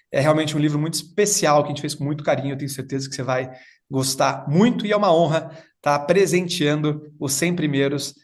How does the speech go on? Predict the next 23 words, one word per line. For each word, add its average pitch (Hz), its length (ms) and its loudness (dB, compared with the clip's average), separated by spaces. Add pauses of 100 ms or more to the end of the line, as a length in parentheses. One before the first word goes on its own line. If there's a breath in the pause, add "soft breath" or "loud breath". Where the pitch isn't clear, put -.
(140)
com 135 220 -4
esse 135 220 0
livro 131 540 -2
na - 180 -6
sua - 520 0
casa, - 320 -6
no 120 80 -8
conforto 151 420 -6
da 156 100 -4
sua 156 200 -4
casa. - 300 -12 (320 loud breath)
E - 60 4
é 269 120 8
isso, 196 180 2
gente. 165 460 0
Não 240 160 2
fica 208 200 -2
de 180 80 -4
fora, 202 240 4
não 185 120 0
perde 185 140 4
essa 170 100 -2
oportunidade, 175 720 -2